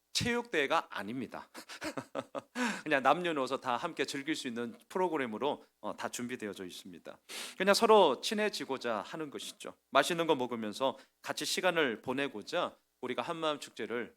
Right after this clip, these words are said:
이렇게 준비를 했습니다. 하지만 단지 이것으로만 끝날 거냐? 아니요. 여러분들 아마 다 아실 겁니다.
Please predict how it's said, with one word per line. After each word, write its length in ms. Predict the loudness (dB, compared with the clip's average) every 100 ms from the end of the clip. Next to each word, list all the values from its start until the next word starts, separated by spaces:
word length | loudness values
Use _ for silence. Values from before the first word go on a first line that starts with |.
| -16
이렇게 240 | -14 -12
준비를 460 | -10 -10 -8 -10 -10
했습니다. 520 | -12 -12 -16 -16 -20 _ _
하지만 300 | 0 4 2
단지 220 | 0 -2 -2
이것으로만 880 | -2 -2 -2 -2 0 2 0 -4 -8
끝날 320 | -4 -4 -4
거냐? 460 | -6 -4 -4 -4 _ _ -12
아니요. 500 | -8 -4 -4 -6 -12 _ _ _ _ _
여러분들 240 | -2 4 4
아마 160 | 4 2
다 260 | 2 2
아실 220 | 0 -6
겁니다. 440 | -8 -10 -10 -14